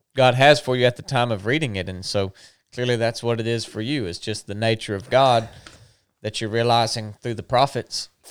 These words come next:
And, yeah, I mean, I think,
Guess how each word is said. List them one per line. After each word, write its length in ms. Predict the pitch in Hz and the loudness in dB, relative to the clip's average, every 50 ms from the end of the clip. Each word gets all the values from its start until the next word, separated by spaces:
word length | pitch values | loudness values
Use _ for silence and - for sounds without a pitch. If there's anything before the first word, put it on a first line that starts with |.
| - _ _ _ - - | -20 _ _ _ -12 -6
And, 440 | 117 117 120 120 117 110 107 107 - _ _ _ _ _ _ _ _ _ _ _ _ _ _ _ _ _ _ _ _ _ _ _ _ _ _ _ _ _ _ _ _ _ _ | -4 -2 -2 -4 -4 -6 -12 -14 -16 _ _ _ _ _ _ _ _ _ _ _ _ _ _ _ _ _ _ _ _ _ _ _ _ _ _ _ _ _ _ _ _ _ _
yeah, 120 | 135 156 151 | -8 -8 -8
I 20 | |
mean, 180 | 113 82 82 80 | -6 -8 -8 -8
I 80 | 85 | -8
think, 280 | 95 - - 120 110 101 | -10 -8 -8 -10 -10 -10